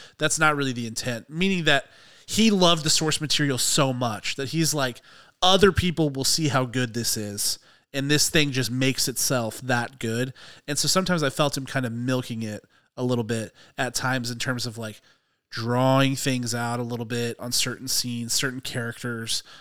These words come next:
um, that I felt like, "Ah, why are we going so far into this or that or the other?"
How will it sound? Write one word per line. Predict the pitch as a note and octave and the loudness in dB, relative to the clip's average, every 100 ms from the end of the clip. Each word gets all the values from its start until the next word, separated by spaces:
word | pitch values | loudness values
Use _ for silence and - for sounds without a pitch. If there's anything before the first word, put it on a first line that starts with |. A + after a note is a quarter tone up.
| _ A#2+ | _ -10
um, | A#2+ | -8
that | A#2+ | -6
I | A#2 | -4
felt | C3 A#2+ | -6 -6
like, | A#2 | -8
"Ah, | D#3+ C3+ | -6 -6
why | C3 | -4
are | D#3 | -4
we | C#3+ | -4
going | B2 | -6
so | A2+ - C3+ | -2 -2 -2
far | - B2 | -4 -6
into | A#2 A#2 | -6 -8
this | A#2+ B2 - | -6 -4 -4
or | A2+ | -4
that | A#2+ B2 B2 | -4 -4 -6
or | B2+ | -10
the | A2+ | -4
other?" | B2+ B2+ A#2+ | -4 -2 -6